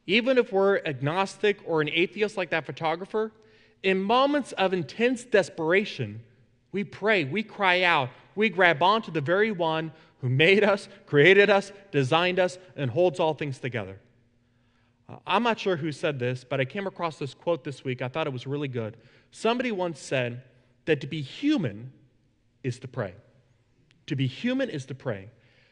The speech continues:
That prayer is an integral part of our humanity. Prayer is the defining feature of what it means to be a person. Uh, it comes as no surprise then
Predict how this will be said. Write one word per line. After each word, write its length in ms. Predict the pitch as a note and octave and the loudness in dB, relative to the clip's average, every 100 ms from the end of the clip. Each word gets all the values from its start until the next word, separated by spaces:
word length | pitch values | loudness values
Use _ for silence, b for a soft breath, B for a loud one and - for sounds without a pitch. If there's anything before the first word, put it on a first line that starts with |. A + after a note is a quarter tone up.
| b - | b 0
That 240 | D#3 - | 0 0
prayer 460 | - A3+ C4 C4+ A#3 | -4 4 6 6 4
is 240 | F3 C#3+ | -2 -6
an 100 | D#3 G3 | -6 -4
integral 380 | A3 B3+ A3+ | -6 -4 -4
part 340 | A3 - F#3+ E3+ | -4 -2 -2 -2
of 80 | D#3 | -4
our 80 | |
humanity. 560 | C#3+ E3+ F3+ E3+ A2 G#2 - _ _ _ _ _ | -6 -6 -6 -6 -8 -12 -20 _ _ _ _ _
Prayer 300 | - A3+ B3+ | 2 4 4
is 220 | G#3 D#3 | 0 -4
the 60 | D3+ | -4
defining 580 | C#3+ - G#3 B3+ A#3+ A3 | -6 -4 -2 -2 -4 -8
feature 720 | - B3+ B3+ - G#2+ G2 - b b b - | -6 -4 -4 -8 -8 -10 -18 b b b -6
of 160 | B2 | -2
what 160 | D3 G#3 | 0 0
it 80 | F3+ | 0
means 220 | D#3+ C#3 | -6 -8
to 80 | C3+ | -6
be 100 | B2+ | -6
a 60 | |
person. 400 | A2 A#2 A2 A2 A2 _ _ _ _ _ _ _ _ _ _ _ b b b b - | -6 -12 -14 -20 -20 _ _ _ _ _ _ _ _ _ _ _ b b b b -2
Uh, 120 | C#3+ | 0
it 140 | E3 C3 | 0 2
comes 260 | G#3 G#3+ | 2 4
as 160 | F#3+ D3+ | 0 0
no 140 | F3+ | -2
surprise 540 | C#3 D3 G#3 A3 A3 - | -2 0 4 6 4 0
then 340 | B2+ A#2+ | -4 -2